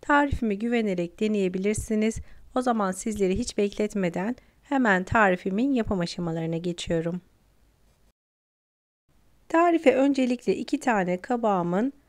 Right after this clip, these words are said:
kabuklarını soymakla başlıyorum.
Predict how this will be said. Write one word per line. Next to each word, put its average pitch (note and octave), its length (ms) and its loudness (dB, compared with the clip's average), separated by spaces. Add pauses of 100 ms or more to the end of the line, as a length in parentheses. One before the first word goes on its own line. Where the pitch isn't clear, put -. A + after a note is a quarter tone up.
(560)
kabuklarını F#3+ 760 -2
soymakla G#3 760 -2
başlıyorum. B3+ 760 0